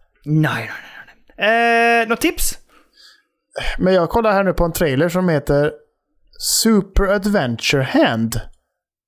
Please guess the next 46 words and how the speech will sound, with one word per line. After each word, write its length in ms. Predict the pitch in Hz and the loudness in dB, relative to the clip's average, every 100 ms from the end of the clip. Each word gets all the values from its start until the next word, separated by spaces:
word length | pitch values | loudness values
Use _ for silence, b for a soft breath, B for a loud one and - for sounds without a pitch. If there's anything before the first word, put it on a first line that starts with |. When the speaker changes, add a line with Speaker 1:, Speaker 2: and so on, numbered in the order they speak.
| _ _ _ _ _ _ _ 151 | _ _ _ _ _ _ _ -12
Speaker 1:
Det 140 | - 185 | -6 -4
vet 280 | 190 180 - | -4 -6 -6
jag 100 | 170 | -6
inte 160 | 160 | -6
vad 200 | 147 147 | -4 -2
det 140 | 156 170 | -2 -4
är. 80 | - | -8
Speaker 2:
Ja, 460 | 208 208 220 226 220 | -16 -10 -6 -2 0
det 140 | - - | 0 0
ser 140 | 240 | 0
ut 80 | 214 | 0
som 120 | 185 | 0
något 140 | 180 | 0
lite 160 | - 190 | 0 -2
quirky 360 | 185 175 160 180 | 0 0 0 -2
spel. 240 | - 165 | 0 0
Man 120 | 170 | 0
springer 220 | 165 180 | 0 0
runt 100 | 175 165 | 0 0
som 100 | 170 | 0
en 60 | 135 | 2
hand 300 | 127 180 175 | 2 2 0
som 180 | 175 | 0
är 60 | 160 | 2
lite 220 | 156 151 | 0 0
som 160 | 143 143 | 0 2
den 100 | 143 | 2
här 80 | 135 | 2
handen 460 | 135 120 131 131 135 | 2 2 2 2 2
It, 380 | 180 208 - - | 2 0 -4 0
heter 460 | 160 156 143 131 | 2 4 2 2
den, 100 | 131 | 2
va? 180 | 131 127 | 2 4
I, 400 | 135 131 131 131 | 4 4 4 4
eh, 40 | 127 | 2
Family 360 | 139 131 147 | 2 2 2
Addams, 360 | 127 104 202 233 | 2 2 0 2
eller? 220 | 233 269 - | 2 2 0
Heter 160 | 170 | 0
den 80 | 240 | 2
det? 140 | 208 - _ _ 131 | 0 -4 _ _ -2
Speaker 1:
Yes, 380 | 135 175 - - | 0 0 -4 -2
Speaker 2:
Ja. 60 | |
Speaker 1:
Addams 220 | 147 170 135 | 0 0 0
Family, 280 | 147 180 220 | -2 -2 -2
ja. 140 | 156 | -2